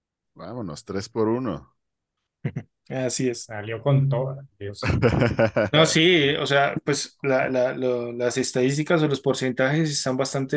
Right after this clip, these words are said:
Speaker 2: altos. Ojalá no haya un cambio de tendencia en este, en este encuentro, pero me mare-, parece, digamos, porcentajes altos y, y razonables para, para el histórico de, de estos dos, eh, equipos.
Speaker 1: Buenísimo.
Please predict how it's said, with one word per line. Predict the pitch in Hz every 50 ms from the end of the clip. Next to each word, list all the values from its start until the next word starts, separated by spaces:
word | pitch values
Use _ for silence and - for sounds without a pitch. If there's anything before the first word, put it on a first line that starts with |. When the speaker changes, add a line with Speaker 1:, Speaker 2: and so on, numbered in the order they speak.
| 147 151
Speaker 2:
altos. | 151 156 156 156 185 185 185
Ojalá | 156 139 123 123 123 123 127
no | 131
haya | 131 131 135
un | 135 131
cambio | 131 139 135 135 139 139
de | 135
tendencia | 139 135 127 131 131 139 139 - 143
en | 139
este, | 135 127 - - 135 131 127 131 _ - - - - -
en | 131
este | 127 120 - 135
encuentro, | 131 127 - 151 160 165 190 185 190
pero | 151 139 135
me | 131 131 127 123 -
mare-, | 139 131 127 123 120 131 - _
parece, | - 123 123 123 - -
digamos, | 135 135 131 127 123 120 123 123 127 120 - - - - - - - _
porcentajes | - 139 135 127 127 127 120 - 127 123 127 131 131 -
altos | 147 151 151 - 165 147
y, | 143 135 123 120 123 -
y | - 135
razonables | 123 123 123 120 - - 123 120 120 120 120 127 139 135
para, | - - 123 120 120 117 117 - _
para | - 123 120 117 117
el | 117 117 120
histórico | 117 - - - - 139 143 147 147 143 - 135 127
de, | 123 120 113 123 - -
de | 117 117 113 113
estos | 117 - - - 127 120
dos, | 120 120 117 - - _ _ _ -
eh, | 123 120 117 117 117 117 120
equipos. | 120 113 - 131 123 - - 107 - - - - _ _ _ _ _ _ _ _ _ _ _ _ _
Speaker 1:
Buenísimo. | 87 85 82 90 82 - 85 73 67 64 -